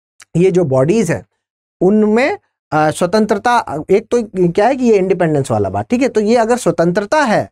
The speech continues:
इन जो बॉडीज में, इनके पास जब तक स्वतंत्रता की पावर नहीं होगी, तब तक ये निष्पक्ष भाव से काम नहीं कर पाएंगे। और अगर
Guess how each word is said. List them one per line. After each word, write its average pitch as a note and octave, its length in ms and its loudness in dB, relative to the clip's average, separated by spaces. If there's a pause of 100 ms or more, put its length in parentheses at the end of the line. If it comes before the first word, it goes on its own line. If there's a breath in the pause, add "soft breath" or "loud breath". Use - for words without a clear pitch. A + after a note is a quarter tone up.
इन D#3 140 0
जो F3 100 2
बॉडीज F3 440 0
में, E3 260 -2 (220 soft breath)
इनके F#3 240 0
पास G3 260 -2
जब G3+ 200 -2
तक - 140 -6
स्वतंत्रता F#3 500 -2
की A#3 100 -2
पावर G#3+ 280 0
नहीं A3+ 140 0
होगी, B3 120 -4
तब G#3+ 220 -2
तक A3+ 140 -4
ये D4+ 220 0 (220 soft breath)
निष्पक्ष F3+ 400 -4
भाव F#3+ 220 0
से A#3+ 120 -4
काम A#3 220 -2
नहीं A3 160 2
कर G3+ 140 -2
पाएंगे। D3+ 340 -2
और D#3+ 340 -2
अगर F#3 400 -2